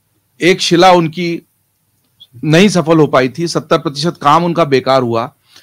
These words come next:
फिर भी बाद में शुरू करके पहले खत्म किया और बचे हुए दिनों में रोज राम जी की उस मूर्ति से वो बात करते थे। मेरा गला रूंध रहा है उसको कहते वक्त, क्योंकि भावनाएं कुछ ऐसी है।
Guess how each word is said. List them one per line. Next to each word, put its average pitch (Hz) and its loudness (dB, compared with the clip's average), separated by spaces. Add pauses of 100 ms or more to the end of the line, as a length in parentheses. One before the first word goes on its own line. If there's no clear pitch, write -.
(160)
फिर 175 2
भी 240 4
बाद 175 6
में 190 2
शुरू 196 -4
करके 196 0
पहले 170 2
खत्म 165 -2
किया 165 2
और 214 4
बचे 156 2
हुए 208 4
दिनों 175 0
में 202 0
रोज 196 4 (920)
राम 190 4
जी 208 -2
की 220 -6
उस 151 -6
मूर्ति 156 -6
से 214 -8
वो 190 -4
बात 127 0
करते 131 -6
थे। 120 -8
मेरा 147 2
गला 180 4
रूंध 165 -2
रहा 135 2
है 135 0
उसको 123 -16
कहते 110 -8
वक्त, 143 -6 (440)
क्योंकि 175 -2
भावनाएं 165 0
कुछ 214 -6
ऐसी 120 -8
है। 85 -18